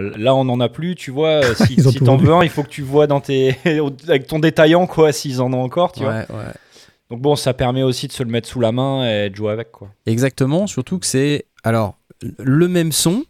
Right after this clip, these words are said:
Speaker 3: à un détail près, vous aurez compris, c'est que dans le mini fric, il y a un filtre analogique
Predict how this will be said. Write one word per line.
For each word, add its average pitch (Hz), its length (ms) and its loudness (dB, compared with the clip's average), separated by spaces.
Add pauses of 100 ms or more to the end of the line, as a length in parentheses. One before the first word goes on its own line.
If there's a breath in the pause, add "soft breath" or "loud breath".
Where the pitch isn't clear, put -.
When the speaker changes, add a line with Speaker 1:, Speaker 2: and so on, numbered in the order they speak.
(640 loud breath)
Speaker 3:
à 110 100 0
un 131 160 0
détail 131 340 0
près, 175 320 0
vous 120 140 -8
aurez 113 160 -2
compris, 160 480 -2
c'est 131 220 -2
que 135 260 -2
dans 127 240 -2
le 127 60 -2
mini 127 240 0
fric, - 360 -4
il - 40 -4
y - 20 0
a 98 40 -2
un 95 80 -4
filtre - 360 -6
analogique 107 720 -2